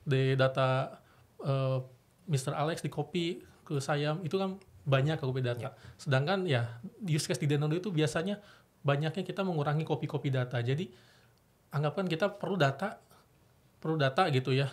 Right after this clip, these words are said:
Speaker 1: Kita tidak perlu copy data, kita bisa langsung akses gitu ya. Jadi konsepnya adalah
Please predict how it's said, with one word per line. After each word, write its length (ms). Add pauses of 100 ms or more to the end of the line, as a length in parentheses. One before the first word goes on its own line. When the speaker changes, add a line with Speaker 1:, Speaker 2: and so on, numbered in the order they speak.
(420)
Speaker 1:
Kita 240
tidak 160
perlu 160
copy 160
data, 240
kita 160
bisa 240
langsung 240
akses 320
gitu 240
ya. 160
Jadi 240
konsepnya 480
adalah 160